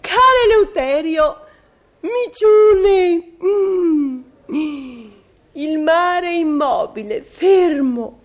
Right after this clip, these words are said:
Mm. E io penso che in certi momenti il mare è il viso dell'attrice Soraya quando esprime la gioia, o il dolore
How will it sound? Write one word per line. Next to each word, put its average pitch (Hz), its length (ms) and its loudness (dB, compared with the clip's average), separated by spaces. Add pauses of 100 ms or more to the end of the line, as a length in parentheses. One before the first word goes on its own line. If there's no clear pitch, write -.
(120)
Mm. 254 420 -4 (680)
E 415 80 -10
io 494 340 4
penso 139 1080 -4 (320)
che - 100 -12
in 269 160 0
certi 339 400 -8
momenti 440 720 -2 (680)
il 427 280 -4
mare 440 1120 -2 (120)
è - 100 -6
il 359 240 0
viso 415 360 0
dell'attrice 381 680 -2
Soraya 339 840 -4 (340)
quando 320 300 -2
esprime 339 500 0
la 330 160 -2
gioia, 247 640 -6 (1000)
o 277 140 -6
il 277 100 -4
dolore 220 680 -2